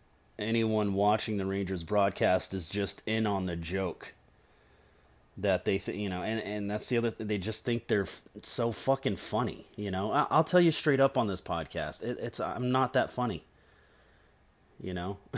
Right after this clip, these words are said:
<laughs> I'm not worried about it. I eventually changed my category to leisurely. I just felt so weird about being in the comedy category. I don't do stand-up comedy. I love comedy,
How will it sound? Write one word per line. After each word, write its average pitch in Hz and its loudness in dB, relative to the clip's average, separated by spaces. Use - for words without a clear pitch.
<laughs> - 2
I'm 139 4
not 120 2
worried 113 4
about 80 0
it. - -8
I 120 6
eventually 135 6
changed 127 2
my 107 2
category 110 0
to - -4
leisurely. 90 -2
I 98 0
just 98 0
felt 117 4
so 117 4
weird 104 0
about 90 2
being 113 2
in 104 0
the 92 -4
comedy 113 0
category. 87 -2
I 113 2
don't 110 2
do 95 -4
stand-up 85 0
comedy. 90 -2
I 101 4
love 87 4
comedy, 95 0